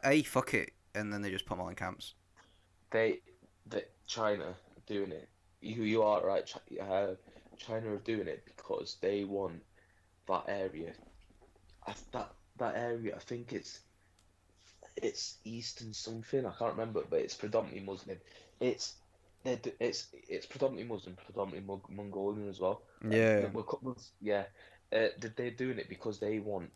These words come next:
Speaker 2: it to be ethnically Chinese.
Speaker 1: They, they want it all part of the same.
Speaker 2: Yeah.
Speaker 1: So then they can control it. It's a power thing.
Speaker 2: So it's, it's like, for example, uh,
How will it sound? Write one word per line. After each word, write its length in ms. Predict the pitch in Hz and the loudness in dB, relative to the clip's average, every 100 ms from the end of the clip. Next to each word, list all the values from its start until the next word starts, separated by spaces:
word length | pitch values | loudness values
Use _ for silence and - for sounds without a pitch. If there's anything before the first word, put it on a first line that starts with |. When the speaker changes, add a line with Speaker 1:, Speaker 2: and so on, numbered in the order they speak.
| - | -10
Speaker 2:
it 160 | 87 | -10
to 80 | - | -8
be 180 | 101 - | -8 -4
ethnically 480 | 95 - - - 92 | -6 -6 -12 -8 -10
Chinese. 540 | 95 87 90 95 98 - _ _ _ _ - | -6 -6 -4 -6 -8 -12 _ _ _ _ -6
Speaker 1:
They, 100 | 117 | 0
they 100 | 120 | 4
want 160 | 131 139 | 4 4
it 60 | |
all 160 | 113 131 | 6 6
part 340 | - 123 120 | 6 6 6
of 100 | 107 | 6
the 80 | 110 | 0
same. 680 | 107 - 113 117 113 104 101 _ _ _ _ _ - | -2 4 6 6 6 2 -4 _ _ _ _ _ 0
Speaker 2:
Yeah. 220 | 110 107 - | 4 4 2
Speaker 1:
So 160 | - 117 | 0 4
then 160 | 120 | 4
they 100 | 113 | 4
can 160 | - 110 | 2 0
control 480 | 113 101 101 107 92 | 0 0 2 2 2
it. 140 | - - _ _ _ - | -2 -10 _ _ _ -12
It's 120 | 113 | -10
a 20 | |
power 320 | - 151 180 104 | 0 4 4 4
thing. 240 | - - | 0 -8
Speaker 2:
So 120 | - 123 | 2 2
it's, 200 | 104 - _ _ _ _ - | 2 -6 _ _ _ _ -4
it's 180 | 110 - | -2 2
like, 260 | 120 101 - | 0 0 -6
for 160 | - | -6
example, 640 | 107 98 101 98 - 90 78 _ - - - - - - - | -4 0 -2 -2 -10 -12 -14 _ -20 -20 -20 -20 -20 -14 -6
uh, 680 | 92 90 90 92 90 87 | -2 0 2 2 2 0